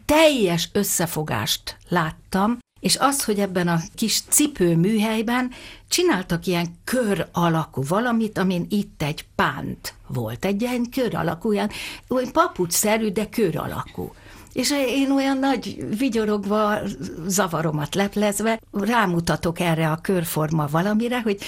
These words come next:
„Ez gyerekeknek?” De hát lehetett látni, hogy nem talpformájú, hanem kerek. És akkor mondták, „Nem, a falábra.”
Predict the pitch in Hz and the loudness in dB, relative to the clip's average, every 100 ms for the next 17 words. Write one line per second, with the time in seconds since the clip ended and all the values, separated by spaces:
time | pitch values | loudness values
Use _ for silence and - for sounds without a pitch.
0 | - - 220 214 226 226 226 359 359 - | -8 -2 -2 0 0 0 0 0 0 0
1 | 165 156 - - - - 202 214 220 262 | -2 0 -4 -12 -10 -2 0 2 2 2
2 | 202 170 170 202 175 175 - 180 180 170 | 2 0 0 0 0 -2 -2 0 0 0
3 | - 196 220 180 165 - - 160 165 170 | 0 0 2 2 0 -4 -4 -2 -2 -2
4 | 190 202 202 214 208 208 214 220 170 - | 0 0 0 0 2 2 0 0 -2 -4
5 | 165 - - - - - - 214 233 262 | -8 -12 -20 -20 -20 -16 -4 -2 0 0
6 | 269 262 233 320 330 320 240 170 160 - | 0 0 0 4 6 8 6 2 0 -4
7 | - - 226 - 302 254 165 131 - 143 | -10 -2 0 4 6 6 2 0 -2 -4
8 | 95 - | -4 -6